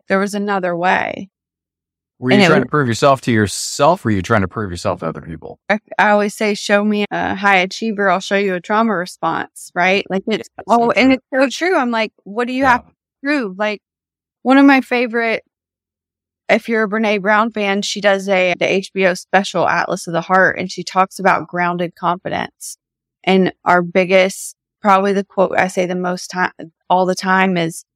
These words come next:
Speaker 1: her concept of near enemies.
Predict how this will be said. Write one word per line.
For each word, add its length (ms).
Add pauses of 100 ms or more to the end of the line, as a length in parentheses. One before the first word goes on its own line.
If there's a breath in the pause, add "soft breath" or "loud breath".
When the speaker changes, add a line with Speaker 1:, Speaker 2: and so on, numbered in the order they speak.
(360)
Speaker 1:
her 160
concept 640
of 140
near 260
enemies. 640